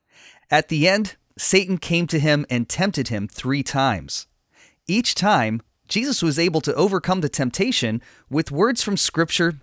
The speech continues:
that the Holy Spirit helped him to recall. See Matthew chapter four, verses four, seven, and ten. In Gethsemane. Jesus knew that he had come to the end of his work on earth.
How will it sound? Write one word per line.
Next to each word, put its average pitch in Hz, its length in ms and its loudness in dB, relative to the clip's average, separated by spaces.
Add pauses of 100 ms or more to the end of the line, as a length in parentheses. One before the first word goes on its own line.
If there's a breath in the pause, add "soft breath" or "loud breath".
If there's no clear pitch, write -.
that 131 160 0
the 120 100 -2
Holy 170 300 0
Spirit 127 400 0
helped 139 280 -2
him 156 100 -2
to 127 120 -6
recall. 113 580 0 (440 loud breath)
See 180 180 0
Matthew 139 420 4
chapter 131 360 0
four, 117 500 0 (300 soft breath)
verses 160 320 0
four, 170 460 0 (100)
seven, 135 540 0 (360)
and 147 160 -2
ten. 127 400 0 (1080)
In 170 140 2
Gethsemane. 151 760 0 (1080 loud breath)
Jesus 196 460 0
knew 135 480 4
that 147 200 4
he 170 100 0
had 135 160 2
come 170 220 2
to 160 120 0
the 139 160 0
end 147 160 0
of 135 80 0
his 123 220 0
work 139 260 0
on 107 180 0
earth. 110 380 -4